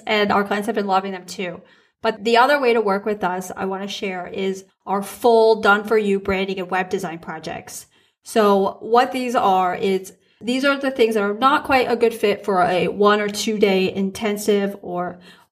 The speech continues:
um, a short time frame, is that these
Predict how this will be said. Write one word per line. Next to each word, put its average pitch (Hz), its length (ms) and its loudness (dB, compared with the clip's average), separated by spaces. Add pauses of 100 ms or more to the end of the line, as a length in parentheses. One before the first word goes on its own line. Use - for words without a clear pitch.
(120)
um, 180 280 -4
a 190 100 0
short 220 320 2
time 196 240 -2
frame, 277 420 2 (300)
is 202 140 6
that 202 260 0
these 247 400 -2